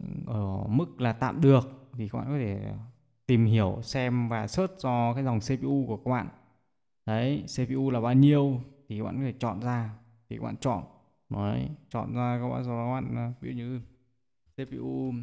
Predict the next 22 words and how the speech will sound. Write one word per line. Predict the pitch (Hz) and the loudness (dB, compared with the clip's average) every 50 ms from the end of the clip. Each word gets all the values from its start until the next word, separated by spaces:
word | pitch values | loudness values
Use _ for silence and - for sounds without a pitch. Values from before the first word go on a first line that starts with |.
| 120 - _ _ _ _ _ _ _ _ _ - - - - - | -10 -12 _ _ _ _ _ _ _ _ _ -20 -20 -20 -14 -6
i, | - 139 143 139 135 135 131 131 131 131 127 127 123 117 - - - - - - _ _ _ _ _ _ _ _ - | -2 0 2 2 2 2 2 2 2 2 0 0 0 -2 -4 -8 -14 -18 -20 -20 _ _ _ _ _ _ _ _ -10
i | - 135 135 135 135 131 131 127 127 131 127 127 123 123 120 120 - _ _ _ - | -4 -2 -2 0 0 0 0 0 0 -2 -2 -2 -2 -4 -6 -8 -10 _ _ _ 0
bảy, | 170 127 110 90 - - - - - - _ _ _ _ _ _ _ _ _ _ _ | 2 2 2 0 -2 -6 -14 -18 -20 -20 _ _ _ _ _ _ _ _ _ _ _
i | - 131 | -4 -2
bảy | 127 117 110 101 98 98 | 0 2 2 2 2 0
bao | 107 117 | 0 2
nhiêu | 120 120 120 117 | 2 0 0 0
các | 120 123 | -2 -4
bạn? | 117 110 - - - _ _ _ _ _ _ _ _ _ _ _ _ _ _ _ _ _ _ _ _ - - - _ _ _ _ _ _ _ - | -6 -8 -10 -16 -20 _ _ _ _ _ _ _ _ _ _ _ _ _ _ _ _ _ _ _ _ -20 -20 -20 _ _ _ _ _ _ _ -12
i | 131 131 123 120 120 120 117 117 117 | -10 -6 -6 -4 -4 -4 -4 -4 -6
bảy, | - - 143 139 104 85 - - - - _ _ _ - | -8 -6 -6 -6 -6 -6 -10 -14 -20 -20 _ _ _ -10
i | - 131 127 127 | -8 -8 -8 -6
chín | - 120 117 120 139 180 | -4 -4 -4 -2 -2 -2
chẳng | 165 131 | -2 -2
hạn, | 107 104 117 127 - - - - - - _ _ - | -4 -4 -6 -10 -14 -18 -20 -20 -20 -20 _ _ -10
i | 123 120 117 117 117 113 113 | -8 -6 -4 -6 -6 -8 -8
chín, | - 113 107 110 135 147 - - _ _ _ _ _ _ - - - | -8 -6 -6 -6 -6 -8 -12 -16 _ _ _ _ _ _ -20 -16 -12
chín | - 113 120 131 | -10 -8 -8 -6
nghìn | 135 131 120 110 101 98 98 95 - | -6 -4 -4 -4 -4 -4 -6 -8 -10
chín | - 101 101 110 120 | -12 -10 -10 -10 -10
trăm | - 120 113 117 | -12 -12 -12 -12
K. | 117 | -14